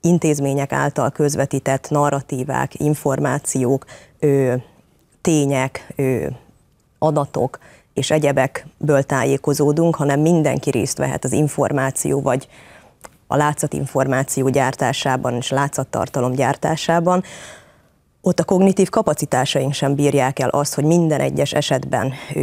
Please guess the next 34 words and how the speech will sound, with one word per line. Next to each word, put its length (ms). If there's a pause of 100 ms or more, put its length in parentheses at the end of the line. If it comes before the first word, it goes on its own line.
utána 380
nézzünk 420
annak, 400
hogy 160
most 280
ez 120
a 60
fo-, 200
ennek 480
a 80
tartalomnak 600
mi 140
a 60
forrása, 580
ki 160
a 80
szerzője, 680 (280)
aktuális-e 680
még 200
egyáltalán 560
az, 160
ami, 120
az 160
a 40
hír, 280
ami 180
velem, 340 (320)
ö, 140
szembe 420
jön. 280 (360)
Az, 240
hogy 240
sokkal 360
szelektívebb 920